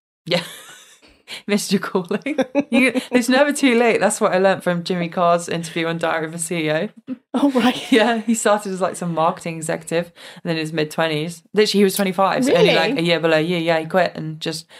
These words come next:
Speaker 2: Didn't
Speaker 1: went,
Speaker 2: know that.
Speaker 1: did, um,
Speaker 2: Oh, very interesting.
Speaker 1: pubs.
Speaker 2: I can't imagine him being in any sort of serious job
Speaker 1: I know.
Speaker 2: at all.
Speaker 1: It's weird, right?
Speaker 2: Very
Speaker 1: He's,
Speaker 2: weird.
Speaker 1: and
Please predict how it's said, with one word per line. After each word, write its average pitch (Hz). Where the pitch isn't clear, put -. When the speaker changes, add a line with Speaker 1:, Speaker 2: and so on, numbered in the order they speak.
Speaker 2:
Didn't 180
Speaker 1:
went, 175
Speaker 2:
know 175
that. 180
Speaker 1:
did, 170
um, 165
Speaker 2:
Oh, 269
very 339
interesting. -
Speaker 1:
pubs. 170
Speaker 2:
I 170
can't 190
imagine 175
him 160
being 165
in 160
any 160
sort 151
of -
serious 156
job 135
Speaker 1:
I 175
know. 185
Speaker 2:
at 160
all. 156
Speaker 1:
It's 165
weird, 175
right? 170
Speaker 2:
Very 185
Speaker 1:
He's, 196
Speaker 2:
weird. -
Speaker 1:
and 196